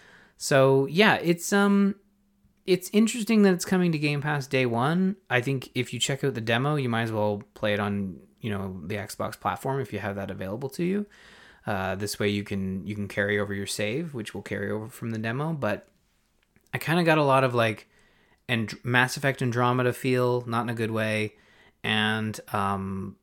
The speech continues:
uh, I don't know if you've played any of the games made by Spiders. They do sort of, like, they're, like, a BioWare-esque studio, but, like, um, sort of, uh, I don't wanna say low budget, but, like,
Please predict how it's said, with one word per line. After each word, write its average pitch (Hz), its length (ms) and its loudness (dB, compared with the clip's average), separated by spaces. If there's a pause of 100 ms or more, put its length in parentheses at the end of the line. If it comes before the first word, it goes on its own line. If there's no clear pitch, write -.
(180)
uh, 95 300 -8 (380)
I 107 60 -4
don't 117 120 0
know 113 80 0
if 107 80 -4
you've 107 140 -8
played 120 200 2
any 113 200 0
of 104 60 0
the 101 60 -2
games 107 320 -4
made 104 200 -4
by 95 140 -6
Spiders. 127 840 -4 (280)
They 104 140 -2
do 101 360 -2
sort 104 240 -2
of, 98 160 -4
like, 95 220 -10
they're, 104 140 -2
like, 98 200 -6
a 95 60 -8
BioWare-esque 98 880 -4 (1600)
studio, 120 680 4
but, 110 180 -2
like, 104 220 -6 (120)
um, 98 580 -8
sort 110 220 -8
of, 101 340 -10 (220)
uh, 98 440 -10 (920)
I 131 60 -4
don't 165 80 4
wanna 160 100 4
say 143 160 2
low 123 220 2
budget, 123 400 0
but, - 180 -2
like, 101 300 -10